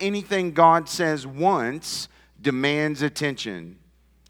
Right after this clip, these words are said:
Anything God says twice demands our most intent attention."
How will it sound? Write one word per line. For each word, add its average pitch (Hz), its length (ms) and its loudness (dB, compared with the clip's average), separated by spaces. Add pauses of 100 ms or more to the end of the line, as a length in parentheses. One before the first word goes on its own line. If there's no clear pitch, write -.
(280)
Anything 208 480 0
God 160 320 8
says 151 320 -2
twice 160 680 2
demands 156 560 0
our 151 160 4
most 160 420 -2
intent 165 760 -4 (120)
attention." 90 760 -8